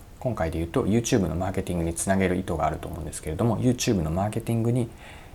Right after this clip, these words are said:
与える、こう、示唆は何か、ここまでを出していく。こうした統合の最終が、もう一言、メッセージとして、こうこうこういう、うん、調査課題に対して、こういうことが分かったというメッセージを出していきます。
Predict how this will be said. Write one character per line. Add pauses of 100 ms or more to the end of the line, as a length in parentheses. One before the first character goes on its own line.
(580)
与
え
る、
こ
う、
示
唆
は
何
か、 (120)
こ
こ
ま
で
を
出
し
て
い
く。 (380)
こ
う
し
た
統
合
の
最
終
が、
も
う
一
言、 (340)
メ
ッ
セ
ー
ジ
と
し
て、
こ
う
こ
う
こ
う
い
う、 (540)
う
ん、
調
査
課
題
に
対
し
て、 (220)
こ
う
い
う
こ
と
が
分
か
っ
た (360)
と
い
う
メ
ッ
セ
ー
ジ
を
出
し
て
い
き
ま
す。